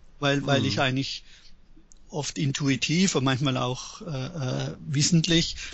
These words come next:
Speaker 1: eben alles so verortet habe und hab mich dann dort angepasst,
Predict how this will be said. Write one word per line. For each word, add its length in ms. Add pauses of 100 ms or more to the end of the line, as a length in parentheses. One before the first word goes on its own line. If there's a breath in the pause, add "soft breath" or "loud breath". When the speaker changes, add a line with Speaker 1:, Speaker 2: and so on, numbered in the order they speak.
Speaker 1:
eben 240
alles 300
so 100
verortet 680
habe 360
und 80
hab 160
mich 160
dann 220
dort 180
angepasst, 920